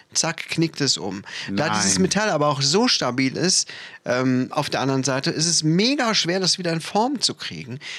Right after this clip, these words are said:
Speaker 1: Mir haben die Hände wehgetan. Und pass auf, ich, äh, versuch's dir jetzt mal vorzuführen.
Speaker 2: Ja.
Speaker 1: Ich, es ist, ich weiß nicht, wie man das macht, ohne sich auch damit zu verletzen.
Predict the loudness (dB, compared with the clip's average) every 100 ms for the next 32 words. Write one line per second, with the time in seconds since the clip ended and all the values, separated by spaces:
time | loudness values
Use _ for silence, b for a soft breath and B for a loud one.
0 | B -2 0 0 -2 -2 -2 -2 -4 -6
1 | -6 -4 -4 -4 B B B -6 -6 -4
2 | 0 2 0 0 -2 -2 -6 -10 -10 -14
3 | -4 0 0 0 0 0 0 0 0 0
4 | 0 0 -4 -4 -2 -2 -4 B B -2
5 | 0 0 0 -2 -6 -4 -2 -2 0 -4
6 | -6 -14 -10 -4 0 2 2 2 2 4
7 | 4 4 4 2 0 2 4 2 0 0
8 | 2 4 2 0 -4 0 0 0 0 0
9 | 0 2 2 0 -2 0 -2